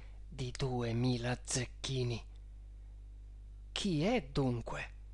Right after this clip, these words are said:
dicean gli altri cinque re, "questo semplice particolare che è in istato di dare cento volte più di ciascuno di noi e che lo dà?"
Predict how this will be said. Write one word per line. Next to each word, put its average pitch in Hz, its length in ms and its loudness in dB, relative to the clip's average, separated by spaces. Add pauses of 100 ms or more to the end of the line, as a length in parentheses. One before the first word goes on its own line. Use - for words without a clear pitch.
(300)
dicean 127 540 6
gli 127 120 0
altri 127 420 0
cinque 135 500 6
re, 139 220 4 (500)
"questo - 420 4
semplice 151 720 4
particolare 151 840 6
che 196 160 2
è 196 40 6
in 156 260 10
istato 160 540 8
di 165 140 4
dare 175 400 6
cento 175 600 10
volte 180 360 10
più 196 180 4
di 160 140 6
ciascuno 165 460 8
di 135 140 6
noi 180 340 12 (240)
e - 160 0
che - 180 6
lo 131 180 2
dà?" 160 260 6